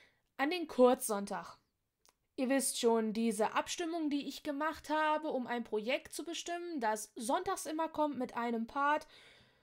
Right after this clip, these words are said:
wo dann in der Abstimmung ein wenig manipuliert wurde, weshalb ich dann eingreifen musste, mich für ein Projekt entscheiden musste und A Link to the Past gewonnen hat.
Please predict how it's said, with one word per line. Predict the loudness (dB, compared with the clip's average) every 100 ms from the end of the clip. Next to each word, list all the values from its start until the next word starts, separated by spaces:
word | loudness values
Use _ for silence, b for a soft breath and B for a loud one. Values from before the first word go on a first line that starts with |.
| b
wo | 0 2
dann | 4 2
in | 2
der | 0 0
Abstimmung | 0 0 0 0
ein | -2 -2 -2 -2 -4 -4
wenig | -2 0 0 -2
manipuliert | -4 -2 -6 -4 0 4 2 4
wurde, | 4 6 4 2
weshalb | 4 4 4 0
ich | -6
dann | -4
eingreifen | 0 0 4 2 2 -4
musste, | -4 0 0
mich | 0 2
für |
ein | 0 0
Projekt | -2 -4 -4
entscheiden | -6 2 2 2 0
musste | -2 -4 -2 -2 0
und | -2
A | 0
Link | 0 -2
to | -4
the | 0
Past | 2 2 0
gewonnen | 0 0 0 -6
hat. | -8